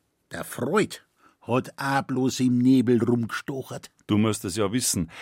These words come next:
Speaker 2: Aber Tatsache ist doch, dass Leute oft jammern, „Ich kann mir einfach keine Witze merken.“ Und dann wird in der Runde der erste Witz erzählt, drauf der zweite, auf einmal fallen auch dem, der zuerst gesagt hat, er kann's überhaupt keine Witze merken, die lustigsten Witze, einer nach dem anderen.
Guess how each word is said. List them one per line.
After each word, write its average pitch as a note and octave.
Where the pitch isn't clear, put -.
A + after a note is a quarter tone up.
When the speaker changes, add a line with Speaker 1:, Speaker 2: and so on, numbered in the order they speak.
Speaker 2:
Aber G#2+
Tatsache D3+
ist -
doch, E2+
dass -
Leute F#2+
oft -
jammern, B2+
„Ich -
kann E3+
mir C#3
einfach A2
keine G2+
Witze G2
merken.“ -
Und C3+
dann D#3
wird E3
in D#3
der C3
Runde C#3+
der B2
erste C3+
Witz -
erzählt, C#3
drauf G2+
der F2
zweite, C#3
auf G2
einmal F2+
fallen F2
auch D#2+
dem, D3
der D3
zuerst -
gesagt -
hat, C3+
er A2+
kann's -
überhaupt G#2
keine C#3+
Witze D#3
merken, D#3
die F3
lustigsten F3
Witze, E3
einer F3+
nach D#3+
dem D3
anderen. F2+